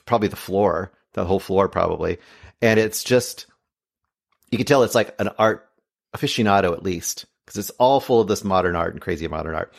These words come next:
You find out immediately he's on the walkie-talkie the whole time. Immediately, uh, he's there on, as part of a heist. He's looking for these three specific pic-, you know, paintings. He's gonna steal 'em and get out, and he's got a time crunch, right?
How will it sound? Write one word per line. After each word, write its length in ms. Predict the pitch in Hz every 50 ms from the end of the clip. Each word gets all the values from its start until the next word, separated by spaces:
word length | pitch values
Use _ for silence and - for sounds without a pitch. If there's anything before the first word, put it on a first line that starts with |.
| - - - - _
You 80 | 117 110
find 180 | - 131 120
out 120 | 123 113 104
immediately 500 | 104 110 117 123 131 - 120 123 120 110
he's 140 | 101 104 98
on 140 | 101 98 92
the 180 | 87 85 85 87
walkie-talkie 520 | 92 92 - - - 101 101 95 - 104
the 60 | 85
whole 120 | 92 95 92
time. 300 | - 98 95 92 92 - - - - - _
Immediately, 800 | 104 104 104 107 98 110 113 - 101 107 104 101 101 98 98 95
uh, 300 | - - 92 90 87 87
he's 220 | 82 98 107 98 -
there 400 | 104 95 95 92 92 95 92 - - _ _ _ _ _ _ _ _ -
on, 140 | 101 95 - -
as 100 | - -
part 140 | 110 101
of 40 | 90
a 60 | 92
heist. 420 | - 98 85 78 - - - - - _ _ _ _ _ _ _
He's 160 | _ 107 92 107
looking 240 | 104 - 113 101
for 200 | - - 101 92
these 320 | 85 85 80 73 - - - _ _ _ _ _
three 180 | - 117 123 131
specific 380 | - - 120 - 120 117 - -
pic-, 200 | 170 - - _ -
you 120 | 131 110
know, 180 | - 90 92 92
paintings. 720 | - - - 143 151 143 185 196 226 254 - - - - _ _ _ _ _ _ _ _ _ _ _ _
He's 180 | _ 107 98
gonna 160 | - 104 90 82
steal 260 | - - 139 151 160
'em 120 | 156 139
and 80 | 110 98
get 140 | 107 104 98
out, 240 | 90 80 - -
and 100 | 104 92
he's 100 | 92 90
got 120 | - 104 95
a 40 | 92
time 440 | - - 98 90 85 82 80 80 - _
crunch, 420 | - - - 82 80 - - - -
right? 280 | 85 82 87 95 -